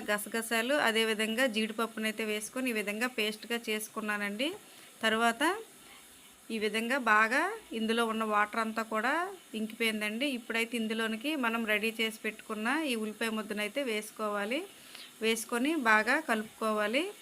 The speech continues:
ఈ ఉల్లిపాయ ముద్దనైతే వేసుకొని తర్వాత మూతనైతే పెట్టుకోవాలండి. ఉల్లిపాయ ముద్దనైతే వేసుకున్నాను, ఆ వీడియో అయితే మిస్ అయింది. ఈ విధంగా బాగా వేపుకోవాలి. ఎంత సిమ్లో పెట్టుకుంటే అంత బాగా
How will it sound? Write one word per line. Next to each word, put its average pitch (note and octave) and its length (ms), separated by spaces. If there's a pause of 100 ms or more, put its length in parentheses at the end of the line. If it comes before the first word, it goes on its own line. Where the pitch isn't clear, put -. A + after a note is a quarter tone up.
(680)
ఈ A#3 120
ఉల్లిపాయ A#3 320
ముద్దనైతే A3+ 480 (260)
వేసుకొని A3+ 480
తర్వాత A#3 240 (100)
మూతనైతే A3 440 (100)
పెట్టుకోవాలండి. G#3+ 680 (800)
ఉల్లిపాయ A#3 320
ముద్దనైతే A3+ 480
వేసుకున్నాను, G#3+ 560 (100)
ఆ A3 40 (100)
వీడియో G#3+ 260
అయితే G#3 240
మిస్ G#3+ 160 (120)
అయింది. G#3 280 (280)
ఈ - 100
విధంగా A3 320 (140)
బాగా G#3 280 (320)
వేపుకోవాలి. G#3+ 800 (1160)
ఎంత A3+ 140 (120)
సిమ్లో A#3+ 340
పెట్టుకుంటే B3 460
అంత G#3+ 120 (140)
బాగా G#3+ 220